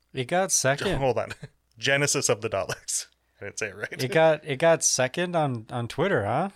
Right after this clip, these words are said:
Speaker 2: Yeah, I was surprised.
Speaker 1: Wow.
Speaker 2: But again, like, Power, Genesis, and
Speaker 1: Oh, they're
Speaker 2: might,
Speaker 1: all close.
Speaker 2: might as well say number one, Dalek Invasion of Earth, were all, you know, on top of each other at one point.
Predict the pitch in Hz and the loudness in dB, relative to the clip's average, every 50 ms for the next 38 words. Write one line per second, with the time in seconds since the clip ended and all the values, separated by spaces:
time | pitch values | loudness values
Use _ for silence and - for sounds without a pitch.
0 | _ _ - 120 156 185 190 175 147 147 156 - 104 104 - 156 180 208 226 214 | _ _ -2 2 4 4 6 6 6 4 4 2 2 2 2 4 4 4 4 4
1 | 202 165 143 123 117 110 107 - - 156 160 170 185 185 175 165 147 131 - _ | 4 4 4 2 2 -2 -4 0 0 2 4 6 4 4 6 4 2 2 0 _
2 | _ _ _ _ _ _ _ _ _ _ - 151 156 156 160 160 151 151 147 135 | _ _ _ _ _ _ _ _ _ _ 0 2 4 6 6 8 6 6 4 2
3 | 117 - 143 139 135 135 131 - - 131 127 - - - - - 131 127 123 120 | 0 2 2 2 2 2 2 2 2 2 0 2 0 -2 -2 0 0 2 4 4
4 | 117 110 107 104 104 - 127 127 131 123 135 139 131 117 113 110 - _ _ _ | 2 0 -2 -6 -6 -2 0 0 2 4 4 4 4 2 0 -2 -8 _ _ _
5 | _ _ - - 113 113 113 120 147 156 160 143 156 143 - - 147 139 135 131 | _ _ -12 -8 -8 -6 -2 2 4 4 6 6 4 4 4 4 2 2 2 2
6 | 127 123 117 117 120 120 120 120 117 120 117 - _ _ _ _ _ _ _ _ | 0 0 0 2 2 2 2 2 -2 -4 -8 -12 _ _ _ _ _ _ _ _
7 | _ _ _ - 131 123 117 104 120 113 117 113 104 - 113 107 110 107 101 98 | _ _ _ 2 4 4 4 4 2 0 0 0 0 -2 -2 0 0 0 0 -2
8 | - - _ _ - - 127 123 120 - 123 127 123 123 123 120 113 110 107 107 | -6 -12 _ _ -8 0 0 0 2 4 4 6 6 6 6 6 6 4 2 -2
9 | - _ _ _ _ _ _ _ _ _ _ _ _ - 147 135 127 - 135 143 | -4 _ _ _ _ _ _ _ _ _ _ _ _ 2 4 4 4 6 4 2
10 | 143 143 143 135 120 117 113 117 - 127 117 113 107 104 110 113 110 - - 117 | 4 4 2 2 2 2 0 0 2 2 2 2 2 0 0 -2 -4 -6 -8 -12
11 | 117 - | -12 -12